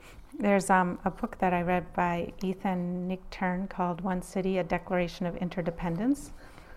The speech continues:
which is actually a great book. Um, and he talks about it like this. He, he talks about it a lot. Also, I think our consumer,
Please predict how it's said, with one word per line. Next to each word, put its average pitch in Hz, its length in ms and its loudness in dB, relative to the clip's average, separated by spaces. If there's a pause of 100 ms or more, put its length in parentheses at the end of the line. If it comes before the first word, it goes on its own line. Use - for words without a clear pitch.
(640)
which 190 280 0
is 180 80 2
actually 185 300 2
a - 20 2
great 185 280 -2
book. 170 280 0 (180)
Um, 170 520 4 (1600)
and 190 140 4
he 208 100 2
talks 202 380 0
about 170 260 0
it 175 120 -4
like 165 220 0
this. 170 320 0
He, - 280 -2
he 190 100 0
talks 214 280 0
about 196 200 4
it 180 80 2
a 175 40 0
lot. 175 360 2 (100)
Also, 185 260 -2
I 180 120 0
think 180 260 -6
our 175 140 -4
consumer, 180 680 -4